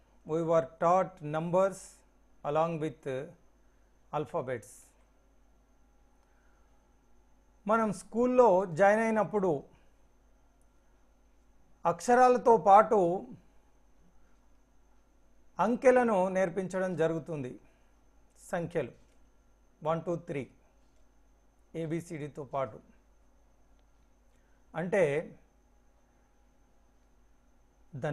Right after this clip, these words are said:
numbers play very significant role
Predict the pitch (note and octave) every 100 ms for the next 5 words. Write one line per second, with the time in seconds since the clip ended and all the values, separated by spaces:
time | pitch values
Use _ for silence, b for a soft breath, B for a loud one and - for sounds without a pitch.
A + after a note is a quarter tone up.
0 | D#3 G3 A3+ B3 B3 - A3+ - _ G#3
1 | A3+ A#3+ A#3+ A#3 - D#3 A#2 A#2 A3+ C4
2 | C#4+ - A#3+ F#3 A#3 A#3+ A3 G#3+ E3+ D#3
3 | F#3+ G3+ E3